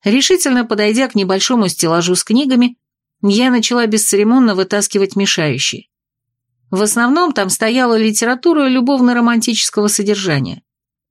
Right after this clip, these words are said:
Пара книг по личностному росту были куплены в приступе отчаяния и сейчас первыми полетели на пол, а затем пинками отправлены поглубже под стеллаж.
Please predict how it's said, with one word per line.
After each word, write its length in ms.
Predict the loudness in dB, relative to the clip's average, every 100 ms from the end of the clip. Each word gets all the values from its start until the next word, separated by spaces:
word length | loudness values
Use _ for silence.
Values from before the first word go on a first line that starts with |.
| _ _ _
Пара 240 | -2 0 -2
книг 400 | -2 -2 -4 -4
по 160 | -2
личностному 720 | 0 -2 -2 -4 -4 -2 0
росту 340 | 2 0 0 0
были 240 | 2 0
куплены 480 | 0 -2 0 2 0
в 80 | 0
приступе 520 | -4 -2 -2 -2 -2
отчаяния 800 | -2 -2 0 0 0 -2 -6 _ _ _
и 100 | -2
сейчас 440 | 0 0 -2 -2 -2
первыми 500 | -2 -2 0 -2 -2
полетели 520 | 0 2 2 0 0
на 200 | 0 -2
пол, 200 | -4 -14 _ _ _ _
а 120 | -4 -2
затем 420 | 0 0 -2 0
пинками 480 | -2 -2 0 0 0
отправлены 580 | -2 -2 0 0 -2
поглубже 500 | -4 -2 0 0 -2
под 180 | -2 -2
стеллаж. 560 | -4 -2 0 0 -4